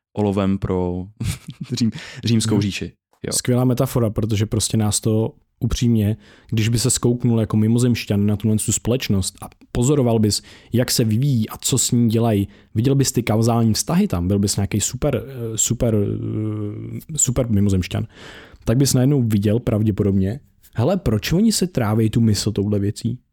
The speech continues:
Speaker 2: Tyjo, to je divný, proč na tom, proč to furt jako kutají a, a, a tohle to olovo v úvozovkách těch sociálních sítí pořád vlastně si dávají do té hlavy, když to nemá na ně jako úplně pozitivní efekt, víš? Takže je to hustý se na to takhle jako zamyslet s nadhledem,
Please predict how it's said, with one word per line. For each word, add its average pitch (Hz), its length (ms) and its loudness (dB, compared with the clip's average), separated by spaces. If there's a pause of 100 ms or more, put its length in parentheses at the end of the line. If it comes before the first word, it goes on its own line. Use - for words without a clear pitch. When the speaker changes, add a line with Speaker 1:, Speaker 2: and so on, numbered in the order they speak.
(240)
Speaker 2:
Tyjo, 110 160 2
to - 80 2
je 113 40 2
divný, 120 320 2
proč - 200 -2
na 156 80 0
tom, 165 200 2 (100)
proč 120 240 0
to 165 100 -2
furt - 340 -2
jako 117 200 0 (140)
kutají 104 480 2
a, 104 140 0 (320)
a, 107 80 0
a 101 160 2
tohle 110 240 2
to - 220 0
olovo 120 380 4
v 107 120 -2
úvozovkách 120 760 2
těch - 180 -4
sociálních 110 460 0
sítí 107 240 -2
pořád 98 440 0
vlastně 101 260 -2
si - 160 -2 (140)
dávají 90 480 -2 (400)
do 101 80 0
té 92 200 0
hlavy, 95 380 0
když 101 220 0
to 95 100 0
nemá 90 300 2
na 90 60 2
ně 90 140 2
jako - 180 -2
úplně 101 300 0
pozitivní 95 420 -2
efekt, 101 320 -6
víš? 131 220 -2
Takže 120 280 2 (300)
je 113 100 2
to 120 80 2
hustý 123 300 0
se 110 120 0
na 104 60 2
to 104 120 -4
takhle 107 180 2
jako 104 220 0
zamyslet 107 500 0
s - 120 -6
nadhledem, 117 540 2